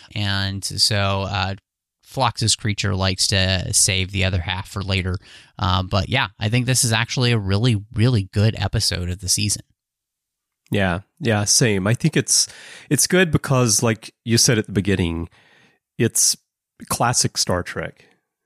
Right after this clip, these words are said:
Speaker 2: We're taking one important issue and we're exploring it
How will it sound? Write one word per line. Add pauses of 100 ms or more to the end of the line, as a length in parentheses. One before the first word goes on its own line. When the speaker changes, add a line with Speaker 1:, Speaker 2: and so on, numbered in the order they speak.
(140)
Speaker 2:
We're
taking (800)
one (260)
important
issue (640)
and
we're
exploring
it